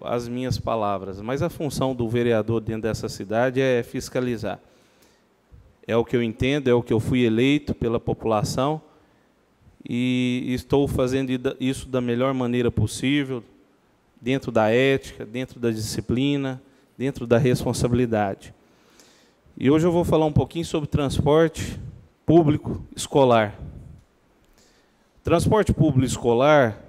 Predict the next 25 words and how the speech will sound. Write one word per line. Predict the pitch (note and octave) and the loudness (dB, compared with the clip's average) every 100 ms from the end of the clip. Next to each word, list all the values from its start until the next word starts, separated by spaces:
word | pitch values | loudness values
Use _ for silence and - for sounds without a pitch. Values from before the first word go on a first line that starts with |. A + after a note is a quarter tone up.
| - | -6
todos | C#3+ D#3 C3 | -2 -2 -2
nós | B2+ C3+ C3 | 0 2 2
sabemos | B2+ A2+ C#3+ C3+ G#2+ | 0 0 0 -2 -6
que | - B2 | -4 0
a | B2 | 0
cada | - D3+ C3+ | 2 0 2
ano | C3+ D#3 C3+ A2+ - _ _ _ - | 2 2 0 -6 -14 _ _ _ -8
ele | A#2+ C3 | -2 0
tem | D3+ D3+ | 0 0
que | C#3+ | 0
passar | D3 B2+ - D3+ | 2 2 2 0
por | - | 2
um | C#3+ D3 B2 | 2 2 4
laudo | C3+ D3+ C#3 A#2+ | 6 6 4 0
de | A#2+ | -4
vistoria | C3 - C3 A#2+ C#3+ C#3 | -4 -2 -2 0 0 0
do | C3 | -4
transporte | C3+ C3 - C3 C3 | -4 -4 -2 -2 -2
escolar. | - C#3 A#2 G#2 G2 - _ _ _ _ - | -2 0 2 0 -4 -14 _ _ _ _ -10
Isso | - | 0
é | D3 | 0
emitido | F3+ D3+ - E3 D3 | 2 -2 -2 -2 0
pelo | E3 C#3+ | 2 2
próprio | B2+ D3 D#3 D3 | 2 2 2 0
detran. | C#3+ - C3+ A#2+ | 0 2 2 2